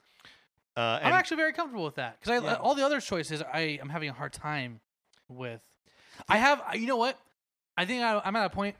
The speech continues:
Speaker 2: I know where I would put, like, my top two.
Speaker 1: Yeah.
Speaker 2: But I don't know if I wanna, <laughs> if I
Speaker 1: No, no,
Speaker 2: wanna
Speaker 1: let, us hold that. Let's hold, let's,
Speaker 2: Yeah, I
Speaker 1: let's,
Speaker 2: don't want shots
Speaker 1: let's hold,
Speaker 2: fired
Speaker 1: let's,
Speaker 2: yet. I don't
Speaker 1: yeah.
Speaker 2: wanna <laughs>
Speaker 1: Um, but I think this is right. I think,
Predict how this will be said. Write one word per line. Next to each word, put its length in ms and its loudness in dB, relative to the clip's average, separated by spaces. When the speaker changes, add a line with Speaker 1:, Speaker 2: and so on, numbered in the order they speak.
Speaker 2:
I 100 4
know 360 2
where 160 0
I 100 4
would 120 2
put, 220 -4
like, 180 -2
my 120 -6
top 340 -6
two. 320 -6
Speaker 1:
Yeah. 300 4
Speaker 2:
But 140 2
I 100 4
don't 160 2
know 80 0
if 80 -4
I 60 -2
wanna, 400 -4
<laughs> 240 -16
if 440 -2
I 40 -2
Speaker 1:
No, 160 6
no, 60 6
Speaker 2:
wanna 220 6
Speaker 1:
let, 20 4
us 120 2
hold 160 4
that. 100 2
Let's 140 0
hold, 140 0
let's, 140 0
Speaker 2:
Yeah, 80 6
I 60 4
Speaker 1:
let's, 80 2
Speaker 2:
don't 80 6
want 220 2
shots 40 -4
Speaker 1:
let's 180 0
hold, 140 2
Speaker 2:
fired 180 2
Speaker 1:
let's, 140 0
Speaker 2:
yet. 80 4
I 500 4
don't 40 -6
Speaker 1:
yeah. 400 -2
Speaker 2:
wanna 0 -
<laughs> 140 4
Speaker 1:
Um, 160 -6
but 140 4
I 100 2
think 320 -2
this 180 -2
is 160 -4
right. 340 0
I 100 -2
think, 520 -6